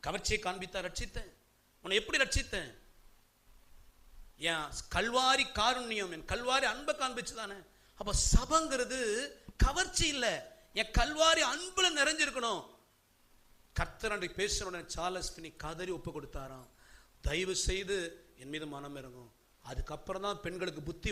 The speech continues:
வந்தது, திரும்ப மாறினார்கள். கர்த்தர் அன்னைக்கு சார்லஸ் ஃபின்னிக்கு ஒரு காரியம் கற்றுக் கொடுத்தார். உலகத்தின் அருவருப்பு சபைக்குள்ள என்ன செய்யக்கூடாது? வரக்கூடாது. ஒரு பெரிய தேவ மனுஷன்தான், உலகத்தை ஃபாலோ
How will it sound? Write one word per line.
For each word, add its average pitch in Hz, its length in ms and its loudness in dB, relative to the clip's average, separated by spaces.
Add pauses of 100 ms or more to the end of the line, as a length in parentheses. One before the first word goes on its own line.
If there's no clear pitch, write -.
வந்தது, 147 300 -8 (580)
திரும்ப 196 400 -6
மாறினார்கள். 151 580 -6 (440)
கர்த்தர் 147 300 -6
அன்னைக்கு 156 240 -2
சார்லஸ் 165 340 -2
ஃபின்னிக்கு 147 280 -10
ஒரு - 100 -18
காரியம் 165 240 -8
கற்றுக் 165 240 -10
கொடுத்தார். 131 440 -14 (600)
உலகத்தின் 175 680 -4 (140)
அருவருப்பு 160 560 -6 (540)
சபைக்குள்ள 160 400 0
என்ன 165 120 -4
செய்யக்கூடாது? 151 460 -4 (680)
வரக்கூடாது. - 1700 -8 (720)
ஒரு 117 80 -18 (100)
பெரிய 147 240 -4 (120)
தேவ 190 220 -2
மனுஷன்தான், 165 520 -4 (640)
உலகத்தை 190 600 -2
ஃபாலோ 220 240 2